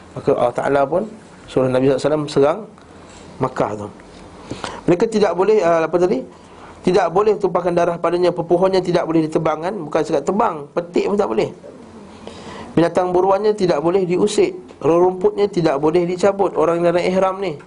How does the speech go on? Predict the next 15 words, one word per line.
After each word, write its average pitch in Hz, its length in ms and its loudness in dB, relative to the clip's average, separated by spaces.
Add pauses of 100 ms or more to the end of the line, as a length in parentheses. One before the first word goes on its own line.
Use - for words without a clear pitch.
(960)
Dan 151 160 0
barang 160 280 0
jatuh 165 280 0
padanya 170 320 -2
tidak 170 280 2
boleh 170 200 2
dipungut. 175 480 0 (480)
Kecuali 151 440 0
untuk 165 520 0 (680)
diumumkan. 156 640 2 (1600)
Lepas - 80 -4
tu - 100 0
kalau 156 100 2
kat 151 160 0
Mekah, 151 260 -2